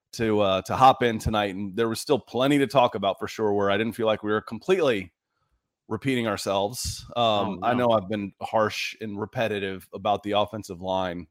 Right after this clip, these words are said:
Speaker 1: but when we're, when we're gonna be talking about what is ailing these Denver Broncos, when those questions keep coming up, I'm gonna keep coming back to the number one issue for me. And that's, that's the O L. And again, I rattled off five names that can come in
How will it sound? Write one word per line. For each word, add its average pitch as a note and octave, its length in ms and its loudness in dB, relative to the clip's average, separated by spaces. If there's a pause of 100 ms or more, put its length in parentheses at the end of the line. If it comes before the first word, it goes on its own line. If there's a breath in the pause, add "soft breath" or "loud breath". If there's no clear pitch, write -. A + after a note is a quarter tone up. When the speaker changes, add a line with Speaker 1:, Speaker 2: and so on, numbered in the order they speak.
Speaker 1:
but G2 380 2 (1800)
when A2 320 -4
we're, A2 160 4
when G#2+ 380 -4
we're G#2+ 80 -2
gonna A2+ 120 0
be A#2+ 120 0
talking A#2 280 4
about G#2+ 260 6
what G#2+ 100 4
is G2 120 -2
ailing A2 280 2
these G2+ 100 -4
Denver G#2+ 240 -2
Broncos, G#2 460 0
when F#2+ 80 -6
those F#2+ 160 -6
questions G#2 360 0
keep A2 200 -6
coming G#2+ 260 -4
up, G#2 160 0
I'm F#2+ 100 -4
gonna F#2 140 -6
keep G2+ 220 -10
coming G2 200 -8
back F#2+ 220 -2
to F2+ 60 -12
the F2+ 80 -6
number F#2 200 -2
one F#2+ 200 -2
issue F2 240 -8
for E2 160 -10
me. E2 260 -10 (320)
And E2+ 100 -4
that's, E2+ 280 -4
that's G2 300 -2
the G2 120 0
O F#2+ 120 4
L. G2 200 6
And F2+ 100 -2
again, G2+ 320 -4
I F2+ 100 -2
rattled A2 360 2
off G2 180 2
five A2+ 280 4
names A#2 580 -2 (840 soft breath)
that G#2+ 380 0
can A#2 160 -6
come B2+ 280 2
in G#2+ 340 0